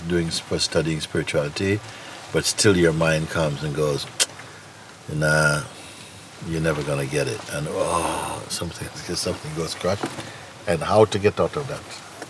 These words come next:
If mind comes and says, "You're wasting your time. You're wasting your time.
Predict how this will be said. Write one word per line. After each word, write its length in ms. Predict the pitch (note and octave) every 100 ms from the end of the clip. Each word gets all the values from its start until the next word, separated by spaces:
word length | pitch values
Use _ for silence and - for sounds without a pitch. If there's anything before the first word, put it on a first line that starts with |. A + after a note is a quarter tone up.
| - - - - - - - - -
If 160 | D#2+
mind 380 | E2+ F2+ G#2 G#2+
comes 300 | - F2 D#2
and 140 | D#2 D2
says, 400 | D#2+ D2 C#2+ - - - - - - - - - - - - -
"You're 100 | E2
wasting 380 | D#2 E2+ E2 D#2
your 160 | C#2 -
time. 300 | D2+ C2+ - - - - - - - - - - - - - - - - - - - - -
You're 140 | E2
wasting 400 | E2 E2+ - D#2+
your 140 | D2
time. 340 | C#2 C#2 C2